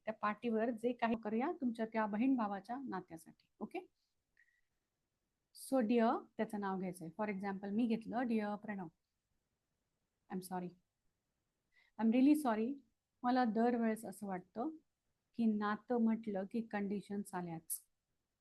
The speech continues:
I'm sorry, मला असं वाटतं आपल्या नात्यामध्ये जे कर्तव्य आहे ते मी शंभर टक्के बजावलंय,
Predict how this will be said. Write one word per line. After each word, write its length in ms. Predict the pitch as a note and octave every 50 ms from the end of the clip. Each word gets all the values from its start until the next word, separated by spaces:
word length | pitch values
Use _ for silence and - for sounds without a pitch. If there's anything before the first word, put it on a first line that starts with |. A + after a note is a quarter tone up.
| _ _ _ _ _ _ _ _ _ _ _ _ _ _ _ _ _ _ _ _ _ _ _ _ _ _ _ _ - - _ -
I'm 120 | A#3 A#3+ A#3
sorry, 360 | A#3 - B3+ B3 B3 B3 B3
मला 240 | B3 B3 A3+ A#3 A3+
असं 180 | A3+ A3+ B3
वाटतं 260 | A#3 A3 A3+ - - A#3
आपल्या 300 | A3 G#3+ - A#3 A#3 A#3
नात्यामध्ये 640 | A#3 A3 G#3 G#3 - G#3+ G#3 G#3 G3+ F#3+ G#3+ G#3+
जे 120 | G3+ A3+ A#3 A3+ - -
कर्तव्य 600 | A#3 A3 A3+ A3+ - _ - A#3+ A#3 G#3+ A#3 A3+
आहे 300 | G#3 G3+ G3+ G3 G#3 A#3
ते 160 | A#3+ - B3 A3+
मी 220 | A3 A3 A3 A3+
शंभर 500 | A3+ - - A3+ A3 A3+ A3+ A3+ A#3+ C4+
टक्के 360 | C#4 - B3 A#3+ - - A3 G#3+
बजावलंय, 520 | G#3 G3 F#3 F#3+ G3 F#3 F#3 G3 A3+